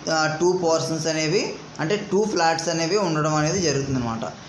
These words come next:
ఇక్కడ చూడొచ్చు ఈ ఫస్ట్ బెడ్‌రూమ్కి కూడా మనకి వెస్ట్ ఫే-, వె-, వెస్ట్ సైడ్ ఒక, ఆ, బాల్కనీ అనేది ఇవ్వడం అనేది జరిగిందనమాట.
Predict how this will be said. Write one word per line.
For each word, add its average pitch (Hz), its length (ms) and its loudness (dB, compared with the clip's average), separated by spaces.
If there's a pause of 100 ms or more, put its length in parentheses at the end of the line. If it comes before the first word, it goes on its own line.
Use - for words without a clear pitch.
(160)
ఇక్కడ 202 240 0
చూడొచ్చు 220 500 2
ఈ 202 240 0
ఫస్ట్ 180 300 0
బెడ్‌రూమ్కి 220 540 2
కూడా 202 400 2
మనకి 185 580 0
వెస్ట్ 160 480 -2
ఫే-, 208 300 2
వె-, 165 240 0
వెస్ట్ 175 320 0
సైడ్ 180 340 2 (640)
ఒక, 170 180 -2 (840)
ఆ, 135 920 2
బాల్కనీ 180 600 2
అనేది 180 320 2
ఇవ్వడం 160 420 2
అనేది 165 280 0
జరిగిందనమాట. 135 760 0